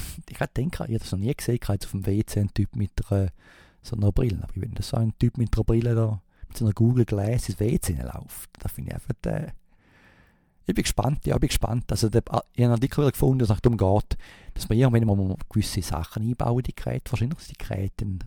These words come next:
dass man die kann ausschalten, dass man so, wie so in einem Restaurant im W C, dass man so ein Gerät hat, das sagt, hey, fertig jetzt da mit dem Aufnehmen.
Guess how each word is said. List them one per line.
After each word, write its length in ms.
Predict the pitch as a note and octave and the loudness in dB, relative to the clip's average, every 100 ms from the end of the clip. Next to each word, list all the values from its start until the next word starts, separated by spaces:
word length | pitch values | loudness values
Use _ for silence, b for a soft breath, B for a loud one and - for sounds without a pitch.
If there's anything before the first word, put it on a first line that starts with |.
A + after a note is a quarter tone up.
| - | -12
dass 120 | - | -8
man 80 | A2 | -4
die 80 | G2+ | -4
kann 200 | G2+ A2 | -2 -2
ausschalten, 500 | A#2+ - A2+ C3 - | -2 -4 -4 -4 -2
dass 180 | A2+ | -4
man 180 | G#2+ F#2 | -2 -4
so, 160 | - - - B B B B B - | -4 -6 -8 B B B B B 0
wie 80 | A#2 | 2
so 140 | B2+ | 4
in 100 | A2+ | 2
einem 240 | F#2 F#2+ - | 0 -2 -2
Restaurant 420 | A2 A2 G#2+ G2 | -2 2 2 2
im 0 | |
W 180 | F#2+ G#2+ - | 0 0 -2
C, 160 | - | -4
dass 100 | - | -4
man 160 | G2 F#2+ | -2 -2
so 160 | - | -2
ein 180 | F#2+ F#2 F2+ - | -2 -2 -4 -6
Gerät 440 | - F#2 G#2+ - | -8 -6 -6 -4
hat, 100 | A#2+ | -4
das 140 | G#2+ G2+ | -4 -4
sagt, 280 | G2+ F#2+ A2 | -4 -4 -4
hey, 120 | G#2+ | -4
fertig 380 | - G#2 - A2+ | -4 -6 -4 -4
jetzt 200 | G2+ - | -4 -4
da 100 | G#2 | -4
mit 280 | G#2 - | -4 -6
dem 300 | - G2+ G2+ - | -4 -4 -4 -4
Aufnehmen. 400 | A2 - G2 | -4 -4 -6